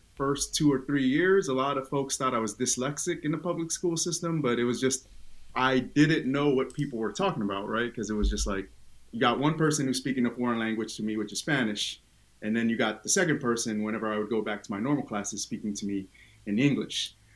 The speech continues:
So it was always one of those aspects where I was just trying to understand, um, uh, what <laughs> people were trying to say to me. So there's a funny story I actually have here. So, um, just playing ball and stuff with my friends growing up in the yards,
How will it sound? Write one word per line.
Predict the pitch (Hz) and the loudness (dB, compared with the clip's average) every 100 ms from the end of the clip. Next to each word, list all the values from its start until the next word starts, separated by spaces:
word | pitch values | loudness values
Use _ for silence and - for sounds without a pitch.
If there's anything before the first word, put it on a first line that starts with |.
| - | -12
So | - 139 131 127 127 | -4 2 4 4 4
it | |
was | 127 123 | 4 4
always | 160 180 160 | 6 6 6
one | 165 | 6
of | 156 | 4
those | 139 131 | 4 2
aspects | 123 131 131 - 123 113 | 4 4 2 0 -2 -2
where | 120 113 | -2 0
I | 117 | 2
was | 117 113 | 0 -2
just | 117 - | -6 -4
trying | 123 113 110 | -2 0 0
to | |
understand, | 110 107 104 - 107 107 104 104 | -2 -2 -4 -4 -4 -2 -2 -4
um, | 101 98 98 92 - - - _ _ - - | -4 -4 -6 -8 -14 -20 -20 _ _ -20 -14
uh, | 107 95 95 - | -8 -6 -8 -10
what | 117 120 151 160 | -8 0 0 0
<laughs> | 190 | 0
people | 160 147 - | 0 2 2
were | 156 151 202 | 2 2 0
trying | 135 117 | 2 2
to | 113 | 2
say | 139 131 | 2 2
to | 113 | 2
me. | 104 104 | -2 -4
So | 123 117 - - | -2 -2 -4 -2
there's | 143 160 | 4 6
a | |
funny | 165 226 214 | 6 6 4
story | - 180 185 | 4 4 6
I | 139 131 | 6 6
actually | 147 147 127 | 4 2 -2
have | 117 143 143 | 2 4 4
here. | 117 104 - - | 2 0 -6 -12
So, | - 135 123 - - - - | -2 0 0 -2 -12 -18 -6
um, | 120 110 110 104 - - - | -2 0 0 -2 -8 -10 -8
just | 143 - | -6 0
playing | 160 151 131 | 2 4 4
ball | 135 139 135 | 4 4 2
and | 127 | 0
stuff | - 127 123 | 0 -2 -2
with | |
my | 117 110 | -2 -2
friends | 127 127 113 | 0 0 0
growing | 127 117 113 | 0 0 -2
up | 113 | -2
in | 110 | -2
the | 107 | 0
yards, | 113 113 113 110 - | 0 0 -2 -4 -8